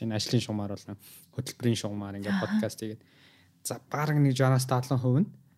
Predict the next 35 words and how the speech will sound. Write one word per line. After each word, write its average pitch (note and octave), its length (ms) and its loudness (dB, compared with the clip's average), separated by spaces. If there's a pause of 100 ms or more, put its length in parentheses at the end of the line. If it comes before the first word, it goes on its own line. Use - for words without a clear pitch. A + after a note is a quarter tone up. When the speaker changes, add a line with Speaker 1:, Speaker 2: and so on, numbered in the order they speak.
(600)
Speaker 1:
25-аас B2+ 560 0
30 - 300 -2
наснд A#2 340 -2
20-аас B2+ 320 0
30 - 240 -2
наснд B2 320 -6 (240)
солиотой C3+ 480 4
ажилласан A#2+ 320 -2
хүмүүс A#2 200 -2
байлаа A2+ 200 -2
шүү. E3+ 140 0 (960)
Бүгд B2 240 4
өөрхөн A#2+ 240 2
түгээд A2 400 -4
ажиллаж - 220 -8 (100)
байлаа. A#2+ 280 -4 (120)
Аймаа B2+ 200 2
завгүй A2+ 240 -2
ажилладаг - 360 -8
байсан. A2+ 200 -8
Ахсан C#3+ 260 -6
мөс B2+ 100 -4
ингэж C3 200 -2
байгаагүй C#3+ 440 0
шүү - 140 -6
дээ. A#2+ 140 -2 (340)
Тэгээ A#2 180 -2
зарим B2+ 200 4
нь B2+ 280 6
юунд C#3 240 4
харамсаж A2+ 400 -4
хэлж - 320 -2
байна A2 160 -2
вэ - 0 -
гэхээр - 240 -6